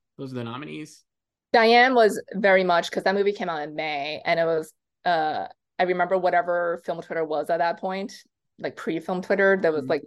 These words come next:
Speaker 2: the, the, just, like, the punditry covering it at the time. I remember there was a lot of support to get her the nomination.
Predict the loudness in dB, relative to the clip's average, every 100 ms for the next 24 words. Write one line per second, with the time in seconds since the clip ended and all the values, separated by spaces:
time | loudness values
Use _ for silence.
0 | _ -10 -8 -12 -8 -10 -4 -4 -4 -8
1 | -4 -6 -6 -2 0 0 -2 -4 -2 0
2 | 0 -2 -2 -2 -2 -4 -2 0 0 -2
3 | _ -4 -2 -2 -2 -4 -4 -8 -10 -6
4 | -6 -8 -6 -4 -2 -4 -6 -10 -10 -12
5 | -12 -12 -10 -12